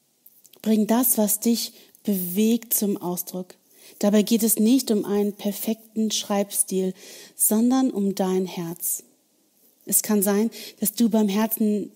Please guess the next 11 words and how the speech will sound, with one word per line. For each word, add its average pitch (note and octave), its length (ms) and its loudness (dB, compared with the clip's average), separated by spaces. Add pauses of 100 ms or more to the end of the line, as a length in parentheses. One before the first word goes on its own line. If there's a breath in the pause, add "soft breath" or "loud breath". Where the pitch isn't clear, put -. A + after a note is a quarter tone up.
beim G#3 200 0
Schreiben A3 480 2
erlebt, G#3+ 600 0 (320 loud breath)
wie G3 120 -4
dein A3+ 400 2
Herz A3+ 420 -4
sich G#3 200 -4
erinnert G3+ 520 0
an F#3 160 -2
das, G#3 320 0 (540 loud breath)
was G#3+ 380 2